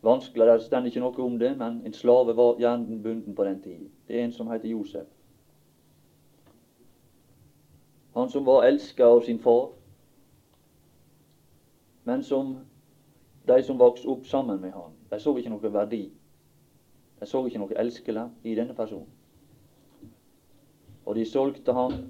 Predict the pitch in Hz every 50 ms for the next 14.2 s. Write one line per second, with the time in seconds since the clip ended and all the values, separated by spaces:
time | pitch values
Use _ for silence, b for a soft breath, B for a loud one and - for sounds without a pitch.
0 | - - - 123 117 117 120 117 117 117 117 117 113 120 120 120 117 117 120 120
1 | 120 117 120 113 110 117 117 117 - 101 92 - - 90 90 87 85 87 87 _
2 | _ - 110 104 101 104 101 101 - - 110 104 104 107 101 98 95 95 _ 107
3 | 101 104 98 87 82 80 80 - - _ _ _ _ _ _ _ _ _ _ _
4 | _ _ _ _ _ _ _ _ _ _ _ _ _ _ _ _ _ _ _ _
5 | _ _ - - 95 95 95 98 95 - - _ - - _ _ _ _ _ _
6 | _ _ _ _ _ _ _ _ _ _ _ _ _ _ _ _ _ _ _ _
7 | _ _ _ _ 95 101 101 101 101 - 117 104 101 95 95 95 95 80 80 _
8 | _ _ _ _ _ _ _ _ _ _ _ _ - - _ _ _ _ _ _
9 | _ _ _ _ _ _ _ _ _ _ _ _ _ - - _ - _ _ _
10 | _ _ _ _ _ _ _ _ _ _ _ _ _ _ _ _ _ _ _ _
11 | _ _ _ _ _ _ _ _ _ _ _ _ _ _ _ _ _ _ _ _
12 | _ _ _ _ _ _ _ _ _ _ _ - - _ _ _ - 107 104 113
13 | 120 123 143 139 139 135 143 139 - 123 127 135 131 131 131 135 123 113 101 95
14 | 90 85 -